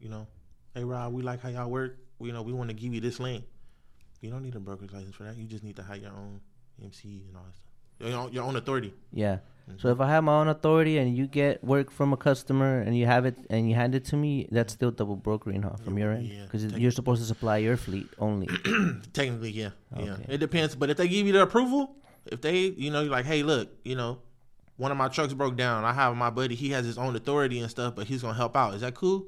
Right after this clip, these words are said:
Speaker 1: If they say, "Yeah," then yeah, you good, you good, you know?
Speaker 2: Mm,
Speaker 1: So,
Speaker 2: okay, okay.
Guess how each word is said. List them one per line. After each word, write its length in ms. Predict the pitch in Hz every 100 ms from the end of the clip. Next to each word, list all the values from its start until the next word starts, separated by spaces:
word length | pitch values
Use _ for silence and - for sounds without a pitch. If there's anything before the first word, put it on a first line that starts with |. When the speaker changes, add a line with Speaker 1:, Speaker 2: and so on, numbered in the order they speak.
| -
Speaker 1:
If 80 | 110
they 120 | 131
say, 160 | 175 170
"Yeah," 280 | 156 196 208
then 160 | 175 143
yeah, 160 | 156
you 160 | 156 123
good, 260 | 139 160
you 80 | 123
good, 280 | 123 135 - - -
you 80 | 107
know? 140 | 113 - 90
Speaker 2:
Mm, 360 | 87 87 78 76 - -
Speaker 1:
So, 140 | 87 107
Speaker 2:
okay, 100 | 101
okay. 120 | 101